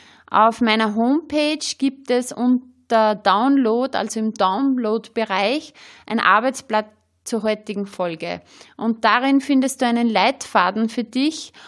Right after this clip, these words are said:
Und in dieser Coaching-Übung gibt es spezielle Fragen, die dich auf dem Weg zur Veränderung unterstützen. Also wenn du dann soweit bist, quasi,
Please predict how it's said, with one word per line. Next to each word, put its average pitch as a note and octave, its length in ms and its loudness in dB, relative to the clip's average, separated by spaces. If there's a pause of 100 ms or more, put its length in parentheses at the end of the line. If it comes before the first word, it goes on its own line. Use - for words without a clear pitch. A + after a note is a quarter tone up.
(140)
Und A#3 420 2
in B3 180 4
dieser C4 260 0
Coaching-Übung B3+ 1120 0
gibt - 320 -6
es G#3+ 180 -2
spezielle G#3+ 580 -2
Fragen, A3 580 2 (440)
die B3 100 2
dich B3 260 0
auf G#3+ 200 2
dem A#3 300 0
Weg A#3 360 -2
zur A#3+ 140 0
Veränderung G#3 680 -2
unterstützen. G3 800 -8 (1600)
Also G#3 360 -2
wenn A#3 240 4
du D#4 240 0
dann A#3 260 4
soweit G#3 520 -4
bist, D#4 480 -4
quasi, B3 760 2